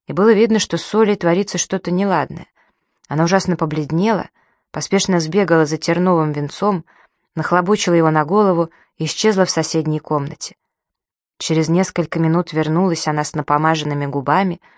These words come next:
уже в мешковатом белом платье с блёстками и с венцом на голове. «Ну как? Красиво! Мамашина свадебная, узнает, убьёт. Ничего себе, да?» Когда мы опять сели, мне показалось, что стол подрагивает.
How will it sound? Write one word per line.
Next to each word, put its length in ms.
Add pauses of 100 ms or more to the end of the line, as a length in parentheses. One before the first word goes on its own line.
(340)
уже 180
в 40
мешковатом 680
белом 300
платье 440
с 60
блёстками 680 (260)
и 80
с 120
венцом 460
на 100
голове. 460 (580)
«Ну 120
как? 460 (540)
Красиво! 720 (720)
Мамашина 640
свадебная, 640 (280)
узнает, 440
убьёт. 440 (440)
Ничего 420
себе, 320
да?» 240 (1800)
Когда 320
мы 140
опять 260
сели, 400
мне 220
показалось, 580
что 180
стол 300
подрагивает. 800